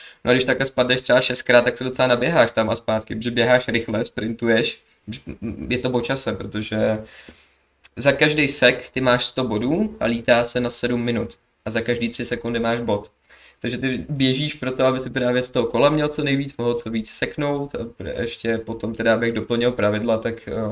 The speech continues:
za uhájenou stuhu ti zůstane padesát bodů a pak máš minusový body za to, když překročíš tu linii jednu.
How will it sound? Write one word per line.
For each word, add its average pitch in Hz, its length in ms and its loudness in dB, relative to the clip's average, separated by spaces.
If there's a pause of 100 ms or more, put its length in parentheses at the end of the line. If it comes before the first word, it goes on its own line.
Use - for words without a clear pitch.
(640)
za 120 200 2
uhájenou 131 440 6
stuhu 127 280 -6
ti 127 160 -6
zůstane 117 360 -6
padesát 120 420 0
bodů 143 480 -2 (720)
a - 60 -14
pak 113 180 -2
máš 117 260 0
minusový 117 420 -2
body 117 320 -2
za 117 100 -2
to, 117 120 -4
když 120 120 -4
překročíš 117 500 -6
tu 127 120 -8
linii 113 340 0
jednu. 107 280 -4